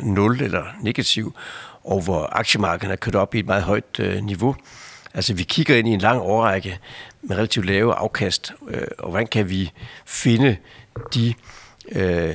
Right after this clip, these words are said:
hjørner på, på de finansielle markeder, hvor der er et, øh, et attraktivt afkast? Det lykkedes jo med for ti år siden, da vi bevægede os ind på investeringer i, i vedvarende energi,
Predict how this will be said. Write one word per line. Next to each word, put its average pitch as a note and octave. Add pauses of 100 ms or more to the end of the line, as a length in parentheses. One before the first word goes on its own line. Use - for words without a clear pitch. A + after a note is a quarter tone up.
(120)
hjørner G#2 (340)
på, F#2 (380)
på A2
de G2+
finansielle A2
markeder, F#2+
hvor F2+
der F#2
er F#2+
et, -
øh, G#2+ (600)
et G2+
attraktivt F#2
afkast? -
Det B2+
lykkedes D3
jo G#2+
med G#2+
for -
ti C3
år B2
siden, B2+
da A#2+
vi G2
bevægede G#2
os F2
ind A#2+
på - (1160)
investeringer G#2+
i, F2
i F#2+
vedvarende G#2+
energi, A#2